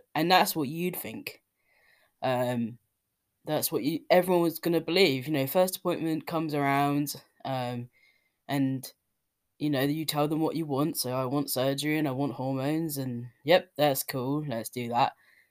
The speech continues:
But people don't realise that there's multiple appointments with many years between each appointment.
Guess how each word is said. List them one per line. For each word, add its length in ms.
But 140
people 280
don't 200
realise 500
that 280
there's 200
multiple 560
appointments 760
with 100
many 300
years 340
between 360
each 160
appointment. 500